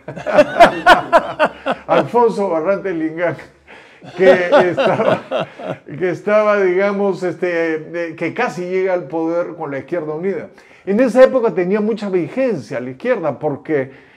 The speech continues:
eh, el sueño de la sociedad sin clases todavía era algo que no se había frustrado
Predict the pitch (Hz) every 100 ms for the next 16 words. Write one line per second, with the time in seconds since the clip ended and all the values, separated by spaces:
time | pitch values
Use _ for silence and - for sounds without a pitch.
0 | _ - 151 147 165 139 208 220 214 190
1 | 151 131 143 135 165 175 175 160 190 190
2 | 180 - 127 120 127 156 185 147 - -
3 | _ _ _ 165 165 175 160 165 160 165
4 | - _ - 139 135 160 156 147 135 165
5 | 160 165 160 - 165 156 180 -